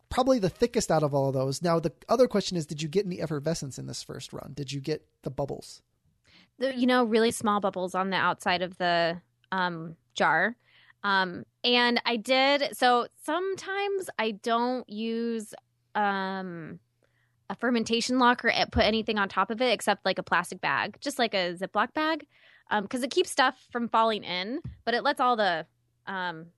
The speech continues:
Speaker 2: some of the air go out and it doesn't explode or anything. So it's just like a normal Ziploc bag that you buy at the store.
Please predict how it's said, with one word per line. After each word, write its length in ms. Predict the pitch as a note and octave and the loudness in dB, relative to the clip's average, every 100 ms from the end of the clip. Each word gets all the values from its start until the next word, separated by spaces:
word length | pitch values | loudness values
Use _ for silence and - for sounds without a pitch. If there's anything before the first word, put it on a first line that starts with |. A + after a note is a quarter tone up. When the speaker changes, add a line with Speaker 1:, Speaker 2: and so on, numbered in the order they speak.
| _ _ | _ _
Speaker 2:
some 220 | - A#3 | -4 -2
of 140 | A#3 G3 | 0 0
the 200 | F#3+ - | -2 0
air 240 | D3 G3 | 0 0
go 200 | G3+ G3 | 2 0
out 440 | - D#3+ G#3 C#4+ - _ | 2 2 2 0 -4 _
and 260 | - G3+ F#3 | -8 -6 -6
it 80 | F#3+ | -4
doesn't 400 | A3 F#3+ F#3+ D3+ _ _ _ | -2 -2 -6 -12 _ _ _
explode 380 | - - - G3 | -14 -8 -2 2
or 40 | G#3+ | 2
anything. 300 | A#3 C4+ C4 | 2 0 0
So 100 | D#4+ | 0
it's 80 | F4 | 0
just 140 | F#4 | 2
like 120 | D#4 | 2
a 180 | F#3 - - _ | 0 -2 -14 _
normal 600 | G#3+ G#3 G#3+ G#3 G3+ F#3+ - _ _ | 0 2 4 4 4 2 -6 _ _
Ziploc 380 | F#3+ G3+ F3 F3+ | -8 -2 0 2
bag 220 | G3 F3+ | 2 0
that 80 | F3 | -2
you 100 | E3 | -4
buy 160 | E3+ E3+ | -2 -2
at 80 | - | -4
the 60 | |
store. 340 | - F3+ D3+ | -8 -4 -4